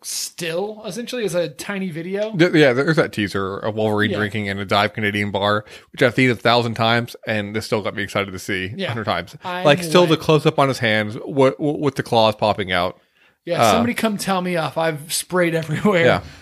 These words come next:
Speaker 1: Just sitting here, not touching myself.
Speaker 2: I think we got, yeah, we got a handful of comic video games coming out. Uh, we have that, uh, the Spider-Man game. Did you watch the trailer for that, the teaser?
Speaker 1: Oh, yeah, it looks great.
Speaker 2: It's fantastic, especially with the Venom
Speaker 1: Yeah, the
Speaker 2: teaser
Speaker 1: Venom
Speaker 2: at the
Speaker 1: right
Speaker 2: end.
Speaker 1: at the end.
Speaker 2: Yes,
Speaker 1: Yeah.
Speaker 2: looked great.
Speaker 1: Great.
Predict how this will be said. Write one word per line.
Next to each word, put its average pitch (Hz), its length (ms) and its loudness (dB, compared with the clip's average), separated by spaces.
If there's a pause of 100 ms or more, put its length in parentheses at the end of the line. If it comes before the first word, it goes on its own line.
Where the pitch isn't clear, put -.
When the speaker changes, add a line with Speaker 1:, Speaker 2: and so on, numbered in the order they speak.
(220)
Speaker 1:
Just 180 340 0
sitting 170 260 -4
here, 156 160 -6
not 147 220 -10
touching 156 260 -12
myself. 135 340 -16 (120)
Speaker 2:
I - 40 -2
think 254 180 -2
we 285 80 2
got, 165 240 2 (100)
yeah, 170 160 6
we 139 140 2
got 233 140 0
a 143 60 2
handful 104 640 -2
of 85 240 -6 (180)
comic 117 340 -4
video 98 180 -4
games 90 240 -4
coming 87 260 -14
out. - 160 -14 (580)
Uh, 101 300 0
we 107 120 -2
have 107 240 2
that, 117 340 4 (280)
uh, 127 160 4
the 113 100 -2
Spider-Man 123 440 4
game. 123 180 4
Did 123 100 -2
you 131 60 4
watch 123 100 4
the 117 60 -4
trailer 123 260 4
for 113 120 -4
that, 113 200 2
the 120 60 -8
teaser? 131 460 0 (240)
Speaker 1:
Oh, 160 100 -14
yeah, 170 140 -8
it 139 40 -14
looks - 160 -20
great. 165 280 -14
Speaker 2:
It's 123 100 -8
fantastic, 107 420 0
especially 131 280 -2
with 113 100 -4
the 107 60 -2
Venom 113 460 0 (220)
Speaker 1:
Yeah, 160 140 -10
the 156 60 -10
Speaker 2:
teaser 123 180 0
Speaker 1:
Venom - 20 -8
Speaker 2:
at - 40 -4
the 120 100 4
Speaker 1:
right 117 80 4
Speaker 2:
end. 120 100 2
Speaker 1:
at 127 40 -6
the 156 160 -8
end. 160 140 -6
Speaker 2:
Yes, 117 340 2
Speaker 1:
Yeah. - 60 -8
Speaker 2:
looked 113 140 -8
great. 113 300 2
Speaker 1:
Great. 160 280 -8